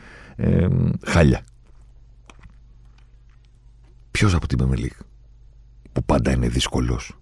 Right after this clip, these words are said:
γιατί ματσάρει την ένταση, τα τρεξίματα, το counter press,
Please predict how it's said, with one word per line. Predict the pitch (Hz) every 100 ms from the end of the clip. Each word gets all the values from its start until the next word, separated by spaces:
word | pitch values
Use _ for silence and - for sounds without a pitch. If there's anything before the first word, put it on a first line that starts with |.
| -
γιατί | 65 64 65
ματσάρει | 65 65 - 69 65 65 65 - - - - - 67
την | 65
ένταση, | 64 60 60 57 - -
τα | -
τρεξίματα, | 58 58 - 60 62 62
το | - -
counter | 65 64 62 69
press, | 65